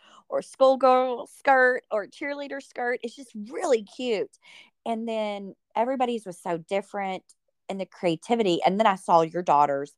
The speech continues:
just this morning and I thought, <gasps> "Oh my goodness." So th-, the woman that does it, does she have a fan, like, art page on Instagram?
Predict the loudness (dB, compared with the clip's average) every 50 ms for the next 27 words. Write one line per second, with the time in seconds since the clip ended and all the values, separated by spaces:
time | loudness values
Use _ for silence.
0 | _ _ _ _ _ _ _ _ _ _ 0 0 0 0 -2 -16 _ -4 -4 -4
1 | -4 -4 -6 0 0 0 2 0 -2 -4 -4 -10 -14 -10 -8 -8 -8 -4 0 0
2 | 0 0 -4 -10 -12 -12 -12 -12 -14 -18 -20 _ _ -6 -4 -2 -2 -2 -4 -6
3 | -6 -8 -6 -6 -10 -10 -12 -20 -20 -20 -18 -6 2 4 4 4 4 -2 -10 _
4 | _ 2 2 4 4 4 2 2 2 -2 0 0 -2 0 2 2 2 2 0 -6
5 | -8 -8 -12 -12 -10 -10 -10 -10 -10 -10 -8 -6 -6 -6 -6 -6 -8 -10 _ -10
6 | -12 -10 -8 -8 -8 -8 -10 -12 -14 -18 _ -10 -8 -8 -8 -8 _ -2 -2 -2
7 | -2 -4 _ _ -12 -10 -10 -10 -12 -10 -8 -8 -8 -8 -10 -14 -18 -18 -16 -14
8 | -14 -10 -8 -6 -6 -4 -4 -4 -6 -8